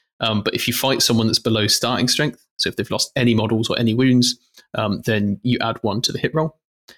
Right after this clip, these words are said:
Uh, and if the target's also below half strength, you add one to the wound roll as well. Um, but it's the melee attacks, um, that are the kicker here for me.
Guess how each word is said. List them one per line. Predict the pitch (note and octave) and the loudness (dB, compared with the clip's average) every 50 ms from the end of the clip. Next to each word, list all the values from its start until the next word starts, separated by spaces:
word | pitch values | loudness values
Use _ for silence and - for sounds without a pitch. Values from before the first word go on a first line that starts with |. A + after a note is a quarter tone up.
| _ _ _ - | _ _ _ -6
Uh, | - - | -4 -2
and | D#2 G#2+ | -2 -2
if | A2+ - | -2 -4
the | - | -4
target's | - - - - A2+ A2 G#2+ - - - | -6 -4 -2 -2 -2 -2 -2 -2 -2 -2
also | B2 - - | -2 -2 -2
below | A#2+ C3+ B2 - - | -2 -2 -2 -2 -2
half | - A#2+ A2+ G#2+ G#2+ | -2 -2 -2 0 0
strength, | - - - G#2 - - - | -2 -2 -2 -4 -8 -10 -8
you | - | -6
add | A2+ G2+ - | -6 -6 -4
one | G2 G2 | -6 -6
to | - - | -6 -6
the | - | -4
wound | B2+ A#2+ A2 - - | -2 -2 -2 -2 -2
roll | G2+ F#2+ - - - | -4 -6 -6 -8 -10
as | - - - - | -8 -8 -6 -4
well. | A2 C3 F3+ G3 - _ _ _ _ _ _ _ _ _ _ _ - | -2 -2 -2 -2 -6 _ _ _ _ _ _ _ _ _ _ _ -4
Um, | A2+ A2 G#2+ A2 A2+ A#2+ - - _ - | -4 -2 -2 -2 -4 -6 -6 -8 _ -4
but | - B2 A2 | -2 -2 0
it's | - - - - | 0 0 -2 -2
the | - | -2
melee | G2+ A2+ A#2+ A#2 - - - D2+ | -2 -2 -2 -2 -2 -4 -6 -6
attacks, | - - - - - - - - - - - - _ - | -4 -4 -4 -4 -6 -4 -2 -2 0 -2 -2 -6 _ -6
um, | - A2+ G#2 - - - | -6 -4 -4 -6 -6 -6
that | - - | -6 -6
are | - - | -6 -6
the | - - | -8 -6
kicker | - - A#2 - - - | -4 -4 -4 -4 -4 -6
here | - - - | -6 -6 -6
for | - - - | -6 -4 -4
me. | G#2 G#2 G#2 B2+ - | -2 -2 -4 -4 -6